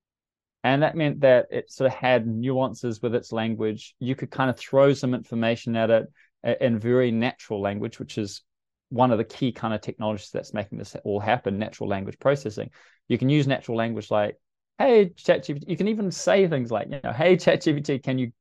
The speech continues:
can you do this for me?" Like, you just couldn't do that with previous chatbots and get the same kind of results. And it's just so remarkably useful what it could do for you as well. As I say, we've talked about all the different types of work that it could do for you.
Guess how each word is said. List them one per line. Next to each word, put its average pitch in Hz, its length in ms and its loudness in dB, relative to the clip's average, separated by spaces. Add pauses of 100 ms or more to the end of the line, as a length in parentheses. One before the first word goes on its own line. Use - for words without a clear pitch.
(240)
can 175 140 2
you 160 60 2
do 143 200 2
this 131 180 0
for 107 80 -8
me?" 104 120 -8
Like, 113 140 -4
you 147 100 -6
just 151 220 -6
couldn't 190 340 -2
do 135 160 0
that 110 240 2 (420)
with 123 360 2
previous 120 360 0
chatbots - 680 -4
and 117 200 -2
get 117 380 -2
the 113 80 -6
same 107 320 -2
kind 110 180 -10
of 110 80 -8
results. 110 540 -6 (680)
And 185 100 0
it's - 160 -6
just 208 200 -6
so 190 100 0
remarkably 147 880 -2
useful 104 680 -6
what 117 120 4
it - 140 -4
could 101 160 -8
do 104 240 -4
for 98 220 -8
you 95 160 -8
as 104 160 -12
well. 107 320 -4 (160)
As 135 100 2
I 135 60 0
say, 139 180 6
we've 123 100 2
talked 175 240 -2
about 143 200 2
all 123 100 -2
the 113 80 -6
different - 300 -10
types - 460 -10 (520)
of 113 180 4
work 104 280 0
that 113 120 0
it 85 100 -8
could 98 100 -10
do 98 160 -6
for - 100 -12
you. 104 200 -8